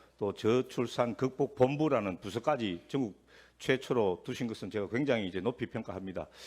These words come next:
그런데 이제 일부 시군에서는, 어, 지사님의 이런 노력과 약간 좀 배치되는 그런 행태가 있다고 제가 알고 있습니다. 이 피피티 한번 떼어보시죠. 어,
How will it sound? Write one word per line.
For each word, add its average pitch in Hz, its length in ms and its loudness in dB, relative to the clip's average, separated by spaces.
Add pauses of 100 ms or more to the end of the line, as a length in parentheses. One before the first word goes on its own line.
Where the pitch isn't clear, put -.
(200)
그런데 156 340 2
이제 113 220 2
일부 190 380 2
시군에서는, 117 1040 2 (500)
어, 107 100 -4
지사님의 139 540 2
이런 131 220 2
노력과 123 400 2
약간 113 280 2
좀 107 260 0
배치되는 117 760 2 (320)
그런 180 240 2
행태가 101 680 2 (420)
있다고 101 360 2
제가 80 420 0 (440)
알고 95 240 0
있습니다. 85 500 -10
이 104 40 -16
피피티 135 360 -10
한번 87 140 -14
떼어보시죠. 78 420 -18 (1300)
어, 87 680 2